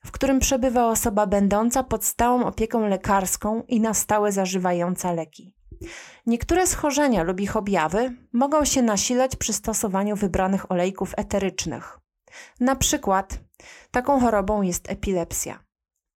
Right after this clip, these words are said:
Sytuacja jest podobna, gdy ktoś na stałe stosuje lekarstwa. W obu przypadkach przed użyciem olejków zalecana jest konsultacja lekarska.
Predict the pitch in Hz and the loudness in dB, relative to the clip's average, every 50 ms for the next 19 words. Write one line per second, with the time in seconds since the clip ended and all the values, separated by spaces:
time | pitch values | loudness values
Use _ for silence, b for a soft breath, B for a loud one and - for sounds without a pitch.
0 | _ B B B B B B B - - 240 - 277 262 285 294 311 - - 311 | _ B B B B B B B -6 -4 -2 0 2 2 4 2 2 2 0 -2
1 | 294 269 262 - - - 220 190 208 202 170 165 156 156 175 208 226 233 - 247 | 0 0 -2 -4 -2 -2 -2 0 0 -2 0 -2 -2 -2 -2 -2 -2 -2 -4 -4
2 | - - 277 269 - 269 262 247 233 - - 254 262 269 277 269 262 - - 240 | -2 0 0 0 2 2 0 0 0 -2 0 0 2 2 2 2 0 0 -2 -2
3 | 226 - 240 240 233 220 208 208 208 208 208 196 185 175 170 - - - - - | -2 0 0 0 2 2 0 -2 -2 0 0 0 0 -2 -4 -6 -6 -8 -8 -10
4 | 180 - _ _ _ _ _ _ _ _ _ - - - - - - 233 277 302 | -12 -14 _ _ _ _ _ _ _ _ _ -20 -16 -12 -4 0 2 2 2 2
5 | 294 254 - - - 208 208 180 165 170 - - - 175 165 - - - - _ | 0 -4 -4 -4 -6 -6 -4 -6 -6 -6 -8 -10 -12 -10 -10 -10 -14 -14 -16 _
6 | _ _ - - 208 202 - - 208 196 214 247 247 - 285 277 269 254 208 196 | _ _ -8 -6 -6 -6 -2 -2 -2 0 0 0 0 2 2 2 4 4 4 2
7 | 180 180 175 - - 220 233 - - - _ _ B B B B B B 208 196 | 2 0 -2 -2 -4 -6 -6 -6 -12 -20 _ _ B B B B B B -2 0
8 | 208 208 202 196 190 190 - 226 226 233 233 220 202 185 180 - - - 226 240 | 2 2 4 2 0 0 0 0 2 2 0 0 0 -2 -4 -4 -4 -2 0 0
9 | 247 - 269 240 196 - 175 175 - 190 185 185 190 190 - 175 165 165 165 - | 0 0 -2 -4 -2 -2 -4 -4 -2 -2 -2 -2 -2 -4 -2 -4 -4 -2 -2 -4
10 | - - - 170 170 | -6 -6 -10 -16 -16